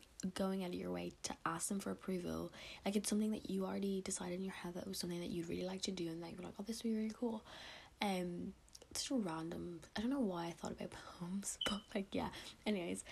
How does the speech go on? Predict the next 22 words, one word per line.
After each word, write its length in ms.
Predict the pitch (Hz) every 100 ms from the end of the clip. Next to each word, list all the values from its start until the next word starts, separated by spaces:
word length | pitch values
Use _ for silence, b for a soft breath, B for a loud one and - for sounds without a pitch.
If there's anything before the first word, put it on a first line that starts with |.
| B 226
um, 460 | 220 196 185 180 190 - - - - - -
well, 100 | 220
yeah, 160 | 202 -
like, 180 | 196 -
so 140 | 208
you 180 | 196 190
went 120 | 190
out 120 | 185
of 60 | 190
your 180 | 208 196
way 320 | 165 175 170
to, 120 | - 180
like, 180 | 175 170
ask 260 | 160 165
them, 120 | 185
so 120 | 175 -
therefore 300 | 175 - 180
you're 160 | 165
giving 380 | 170 170 185 214
them 280 | 214 196 190 B B B
the 60 | -
power 640 | - 180 175 180 175 175